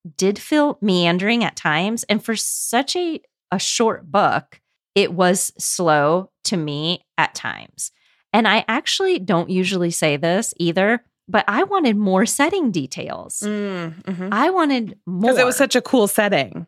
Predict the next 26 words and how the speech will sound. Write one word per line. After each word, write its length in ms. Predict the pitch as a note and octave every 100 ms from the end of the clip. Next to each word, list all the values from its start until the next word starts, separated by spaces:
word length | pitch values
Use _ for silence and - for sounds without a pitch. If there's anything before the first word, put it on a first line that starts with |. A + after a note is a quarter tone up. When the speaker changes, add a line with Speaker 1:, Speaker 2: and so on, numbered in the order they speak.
| -
Speaker 1:
Right. 640 | A3+ D4+ F4 C4+ D#3 G#2+ G#3 G3+
I 100 | A#3+
Speaker 2:
Yeah. 60 |
Speaker 1:
wanted 340 | D#4 D4 A3 - _ -
more 380 | F#3+ G#3 B3 F4
of 100 | C#4
that, 220 | F#3+ F#3
and 100 | F3
I 80 | F3
wanted 320 | F3 E3+ E3
more 540 | E3+ F3+ F#3+ F#3+ G3
characterization 1300 | G3 - F#3 E3 - D3+ D3+ D3+ C3 C3+ D3+ D#3 E3 - _ _ _ -
than 200 | F3+ F3
I 120 | C#3+
got. 220 | A#2 - - _ _ _
So 160 | - A#3
those 240 | A#3+ C#4
are 80 | F#4
my 140 | C#4
main, 200 | G#3 E3
I 80 | F#3
mean, 340 | A3 G#3+ G#3 - _ _ _ -
overall, 800 | C4+ - A#4+ D4 G3 A#3 D4 - _ _
it 140 | C4 C#4
was 140 | D4 -
interesting. 800 | E4 - C4 - - - -